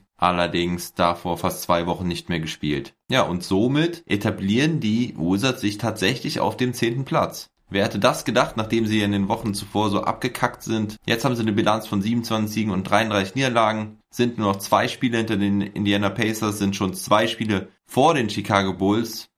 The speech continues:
Und da sollte doch das Play-In-Tournament jetzt auf jeden Fall drin sein.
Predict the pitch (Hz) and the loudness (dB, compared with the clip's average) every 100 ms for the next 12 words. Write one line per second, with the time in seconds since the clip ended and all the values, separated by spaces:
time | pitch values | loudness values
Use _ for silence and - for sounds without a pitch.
0 | _ 95 98 95 95 98 101 101 101 101 | _ -4 0 2 2 4 2 2 -2 0
1 | 98 - 98 95 101 101 107 98 98 98 | -4 0 -2 0 -2 0 0 2 2 0
2 | 98 92 92 - - 87 - 92 90 90 | 2 0 0 -4 -2 -2 -2 0 0 0
3 | - 95 87 82 82 95 85 82 73 71 | 0 0 0 -2 0 0 0 0 0 -4